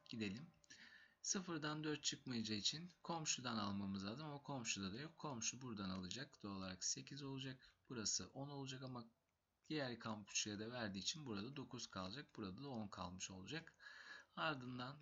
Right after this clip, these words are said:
çıkarma işlemlerimizi yaptığımızda beş yüz on altı santimetre olduğu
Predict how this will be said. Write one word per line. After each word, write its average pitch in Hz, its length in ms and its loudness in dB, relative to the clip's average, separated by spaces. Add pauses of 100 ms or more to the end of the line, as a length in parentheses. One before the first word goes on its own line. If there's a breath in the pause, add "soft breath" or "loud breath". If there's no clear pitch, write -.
(140)
çıkarma 117 440 2
işlemlerimizi 92 880 2
yaptığımızda 101 920 -2 (720 loud breath)
beş 156 320 6
yüz 95 300 -2
on 151 180 -2
altı 98 360 2
santimetre 107 840 -2
olduğu 120 640 -2